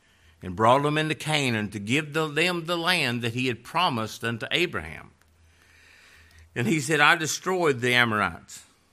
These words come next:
Then Balak, the son of Zippor, king of Moab, rose and warred against Israel,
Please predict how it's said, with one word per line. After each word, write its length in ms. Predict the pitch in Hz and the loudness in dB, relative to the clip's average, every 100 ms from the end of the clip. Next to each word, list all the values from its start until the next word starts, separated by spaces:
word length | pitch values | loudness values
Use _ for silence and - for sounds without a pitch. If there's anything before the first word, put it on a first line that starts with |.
| _ _ _ _ _ _ _ _ _ | _ _ _ _ _ _ _ _ _
Then 260 | - 135 156 | -4 -2 2
Balak, 500 | 156 170 120 85 82 - - _ _ _ _ _ _ _ - | 2 4 2 -2 -6 -20 -20 _ _ _ _ _ _ _ -12
the 100 | 98 | -4
son 260 | 156 151 | 0 2
of 120 | 156 | 2
Zippor, 640 | 120 160 156 135 104 80 - _ _ _ _ _ - | 2 0 0 -2 -6 -6 -12 _ _ _ _ _ -6
king 300 | 160 165 156 | -2 2 2
of 80 | |
Moab, 580 | 151 165 156 127 104 87 - - _ _ _ _ _ _ _ | 4 4 6 6 4 0 -10 -20 _ _ _ _ _ _ _
rose 760 | 117 139 160 139 107 87 85 - _ _ - | -2 2 4 4 2 -2 -12 -20 _ _ -12
and 200 | 101 110 | -6 -2
warred 320 | 147 151 135 | 2 4 4
against 400 | 127 147 123 156 | 4 0 0 2
Israel, 480 | 147 117 101 87 | 2 0 -8 -12